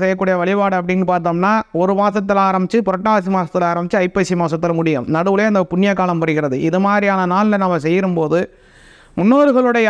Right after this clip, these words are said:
ஆசீர்வாதமும் நமக்கு நல்ல பரிபூர்ணமாக கிடைக்கிறது, நல்ல அமைப்புகளை தரக்கூடியது இந்த வருடம் ந-, இரண்டாயிரத்தி இருபத்தி மூன்று நவராத்திரி வழிபாடு. இந்த மாதிரியான வழிபாடுகளை செய்தீர்களே ஆனால்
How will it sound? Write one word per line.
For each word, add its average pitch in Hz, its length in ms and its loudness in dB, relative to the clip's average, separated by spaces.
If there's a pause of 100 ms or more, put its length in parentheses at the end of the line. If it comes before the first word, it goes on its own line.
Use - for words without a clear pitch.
ஆசீர்வாதமும் 208 640 0
நமக்கு 196 320 -2
நல்ல 180 160 0 (200)
பரிபூர்ணமாக 180 760 0
கிடைக்கிறது, 160 420 0 (120)
நல்ல 185 160 0 (120)
அமைப்புகளை 180 460 0 (100)
தரக்கூடியது 170 520 0
இந்த 185 140 2 (100)
வருடம் 185 420 0
ந-, 170 80 -4 (160)
இரண்டாயிரத்தி 175 440 0
இருபத்தி 170 260 0
மூன்று 165 240 0
நவராத்திரி 165 460 0
வழிபாடு. 156 460 0 (680)
இந்த 175 160 0
மாதிரியான 214 280 2
வழிபாடுகளை 208 640 0
செய்தீர்களே 185 480 0
ஆனால் 185 340 -2